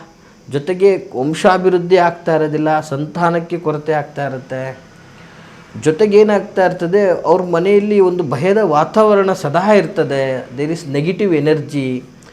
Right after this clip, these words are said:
ತುಂಬ ಇರ್ತದೆ. ಯಾರಲ್ಲೂ ಒಂದು ರೀತಿಯಾದಂತಹ ಒಂದು ಸ್ವೇಚ್ಛಾಚಾರದ ಒಂದು ಕಳೆ ಅನ್ನೋದಿರಲ್ಲ,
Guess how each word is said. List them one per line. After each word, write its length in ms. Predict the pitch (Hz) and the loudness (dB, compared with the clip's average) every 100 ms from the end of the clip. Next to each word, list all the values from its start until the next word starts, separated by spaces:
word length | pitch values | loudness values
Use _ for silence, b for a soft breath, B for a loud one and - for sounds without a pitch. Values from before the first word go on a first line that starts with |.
| B B - | B B -4
ತುಂಬ 240 | 190 220 | 0 4
ಇರ್ತದೆ. 640 | 214 165 165 147 139 127 | 6 4 0 -2 -2 -2
ಯಾರಲ್ಲೂ 440 | 120 139 190 208 208 | -2 0 2 4 4
ಒಂದು 240 | 190 180 | 4 2
ರೀತಿಯಾದಂತಹ 760 | 175 180 185 175 175 170 170 165 | -2 -2 0 2 2 -2 -6 -4
ಒಂದು 680 | 170 165 170 165 165 165 B B B - | -2 -2 -2 -2 -2 -6 B B B -2
ಸ್ವೇಚ್ಛಾಚಾರದ 800 | 185 190 - 202 - 185 180 180 | 0 0 2 2 2 2 2 2
ಒಂದು 320 | 170 170 165 - - | -2 -2 -4 -6 0
ಕಳೆ 280 | 175 202 | 4 4
ಅನ್ನೋದಿರಲ್ಲ, 560 | 208 190 175 147 139 131 | 4 4 2 2 0 2